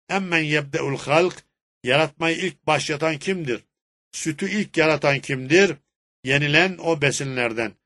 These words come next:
o yemyeşil kıpkırmızı ürünlerden bembeyaz sütü çıkaran kim? Yaratmayı devam ettiren kim? Vücudumuzdaki büyüme her an devam ediyor. Vücudumuzdaki yediğimiz besinler her an kan oluyor,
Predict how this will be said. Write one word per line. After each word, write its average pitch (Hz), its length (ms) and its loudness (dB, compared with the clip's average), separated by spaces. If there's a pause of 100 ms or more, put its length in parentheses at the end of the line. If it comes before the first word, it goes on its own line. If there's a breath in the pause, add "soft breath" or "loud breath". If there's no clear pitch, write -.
(240)
o 143 120 -2
yemyeşil 139 600 0
kıpkırmızı 151 1000 -2 (760)
ürünlerden 127 840 -2
bembeyaz 127 480 -2
sütü 127 300 -10
çıkaran 139 500 -4
kim? 151 340 -6 (440)
Yaratmayı 127 520 -2
devam 127 320 0
ettiren 127 400 -6
kim? 147 340 -6 (380)
Vücudumuzdaki 156 880 -2
büyüme 160 360 2
her 165 160 2
an 160 240 0
devam 147 360 2
ediyor. 175 400 2 (1160 soft breath)
Vücudumuzdaki 160 720 0
yediğimiz 165 520 0
besinler 156 420 -2
her 156 220 2
an 160 300 -2
kan 175 300 0
oluyor, 123 460 -2